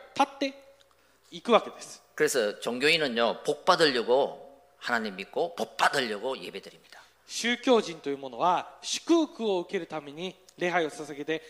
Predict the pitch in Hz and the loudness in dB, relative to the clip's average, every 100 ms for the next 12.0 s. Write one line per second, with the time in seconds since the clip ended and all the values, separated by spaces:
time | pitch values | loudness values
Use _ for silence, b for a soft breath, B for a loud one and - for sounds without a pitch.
0 | B - - 339 339 285 247 226 - - | B -8 4 4 4 4 4 4 -2 -2
1 | 214 190 175 170 - 196 175 151 139 - | -2 -2 -6 -10 -10 -10 -8 -8 -8 -10
2 | 127 110 101 - - 76 - - 208 196 | -16 -20 -20 -18 -14 -14 -8 -4 2 4
3 | - 240 240 196 127 123 - 143 156 101 | 4 2 0 -2 -4 -4 -4 -2 -2 -4
4 | 107 - _ _ - 131 135 120 - 123 | -8 -14 _ _ -6 0 2 2 -2 -4
5 | - 110 123 135 - B B B B - | -8 -8 -6 -6 -10 B B B B -2
6 | 214 254 254 202 - - 156 202 - 240 | 2 4 4 0 -4 2 4 4 6 6
7 | 233 240 185 - - - _ _ _ - | 6 6 -2 -8 -18 -20 _ _ _ -16
8 | 160 156 120 170 240 240 - 254 202 - | -12 -2 8 12 12 10 0 -2 -4 0
9 | 160 - 208 214 214 165 247 208 - - | 0 0 2 6 4 4 0 0 -6 0
10 | 160 190 233 127 - - 214 262 - - | 2 2 0 -2 -10 -8 -2 -2 -2 -4
11 | - 285 - 262 262 240 196 139 160 | 2 6 6 8 8 8 2 2 0